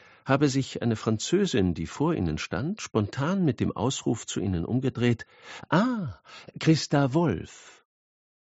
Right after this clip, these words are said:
Die Nennung des Landes war für sie offenbar gleichbedeutend mit der Nennung der Schriftstellerin. Doch wer war Franz Fühmann?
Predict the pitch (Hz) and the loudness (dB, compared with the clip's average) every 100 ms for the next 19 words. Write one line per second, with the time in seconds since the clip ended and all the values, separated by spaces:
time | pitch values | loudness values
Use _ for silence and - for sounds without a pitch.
0 | _ - - - - - - 117 139 208 | _ -20 -20 -20 -20 -4 4 8 8 8
1 | 185 120 101 - 92 104 98 67 - - | 6 4 2 2 2 4 2 0 -6 -10
2 | - 113 107 - 101 95 120 101 113 98 | -6 2 2 4 0 2 2 2 2 2
3 | 85 95 92 - 110 - 98 107 123 107 | 4 4 4 2 -2 0 0 2 0 -2
4 | - - 131 117 107 104 104 101 90 90 | -4 -4 -2 2 4 6 6 4 2 -2
5 | 87 131 - - - - - - - _ | 0 0 0 -4 -8 -10 -12 -12 -16 _
6 | _ _ _ _ _ _ _ _ _ - | _ _ _ _ _ _ _ _ _ -20
7 | - - 113 - 104 120 156 180 - 117 | -20 -2 -2 0 2 6 6 4 -2 0
8 | 120 117 - 117 110 - - - 85 76 | 2 0 -2 0 0 0 -6 -4 -4 -2
9 | - 64 | -6 -12